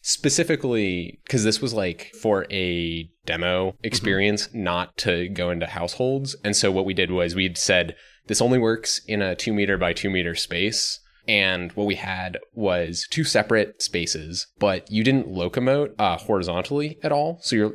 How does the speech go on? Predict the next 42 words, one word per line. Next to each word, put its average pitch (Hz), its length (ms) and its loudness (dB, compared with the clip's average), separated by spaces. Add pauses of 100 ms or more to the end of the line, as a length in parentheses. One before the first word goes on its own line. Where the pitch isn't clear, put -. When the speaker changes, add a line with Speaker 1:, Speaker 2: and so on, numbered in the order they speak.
(120)
Speaker 1:
like, 104 260 0
the 110 80 0
cockpit 135 720 0
of 104 260 2
the 90 420 2
airship 90 520 -2
was 87 540 2 (160)
the 104 100 0
same 87 220 2
size 80 460 -2
as 98 120 -10
the 90 80 -10
play 85 240 -6
space. - 420 -10
So - 180 -4
you 95 80 2
would 92 80 0
walk 90 260 -2
around, 87 360 -8 (200)
but - 80 0
it 104 80 2
had 110 240 0
elevators 98 760 -2 (260)
that 101 120 -4
you 101 60 0
would 95 100 0
step 104 320 4
onto 90 320 0
and 87 100 -4
you 87 60 -2
would 85 80 -4
hit 107 140 -4
a - 20 -4
button 87 340 -2
and 90 140 -8
it 90 40 0
would 87 140 -4
take - 240 -4
you 92 80 -2
to 90 160 -6
another 85 300 -6
level. 85 460 -10